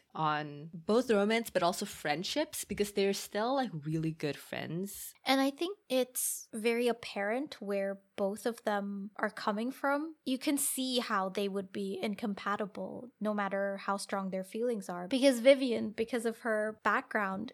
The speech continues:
Speaker 2: she wants that idealistic fairy tale, while Edward, kind of disillusioned with everything that he's grown up with, he's more cynical and much more grounded in reality because of his own family background,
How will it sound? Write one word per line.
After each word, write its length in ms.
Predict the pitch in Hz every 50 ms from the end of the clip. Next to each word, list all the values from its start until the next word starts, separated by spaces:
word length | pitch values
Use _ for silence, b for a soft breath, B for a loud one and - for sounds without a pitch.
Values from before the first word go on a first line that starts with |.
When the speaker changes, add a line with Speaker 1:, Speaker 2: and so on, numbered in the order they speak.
| - -
Speaker 2:
she 600 | - - - - 233 214 214 220 220 214 208 220
wants 380 | 247 233 233 233 269 285 277 -
that 240 | - 233 220 - - -
idealistic 640 | 226 220 208 226 220 208 214 214 - - 220 208
fairy 380 | - - - 214 214 214 208 202
tale, 380 | 202 - - 196 185 185 185 190
while 440 | 190 190 190 190 190 190 190 196 202 - _ -
Edward, 680 | 220 220 214 202 196 208 208 202 196 196 196 196 - - -
kind 220 | - - 220 214 208
of 140 | 196 -
disillusioned 920 | - 240 269 - - 226 226 233 240 226 - - 214 208 208 208 208 196 - -
with 600 | - 196 196 196 190 202 196 - - - - - -
everything 500 | 226 208 196 220 220 - - 208 208 196
that 140 | 208 202 -
he's 240 | - 214 196 -
grown 300 | - - 214 208 202 196
up 240 | 202 202 196 - -
with, 460 | 208 196 190 190 196 190 - - - _ -
he's 540 | - 208 220 220 220 220 208 - - - - -
more 180 | 214 233 240
cynical 840 | 233 - - - 220 214 220 220 - - 214 202 196 196 196 190 185
and 380 | 185 185 180 180 180 180 185 190 - - -
much 420 | - 220 214 214 214 214 - - 233
more 560 | 220 208 208 202 202 196 196 190 190 185 190 -
grounded 540 | 196 - 220 196 202 208 214 208 220 214 202
in 160 | 214 208 208
reality 640 | 190 214 208 202 190 190 196 202 202 - 208 - - -
because 300 | - 233 - 254 226 208
of 100 | 233 208
his 140 | 240 240 202
own 200 | 233 220 226 226
family 400 | 214 - 226 202 202 202 196 196
background, 640 | 196 196 190 190 - - 190 185 190 190 185 185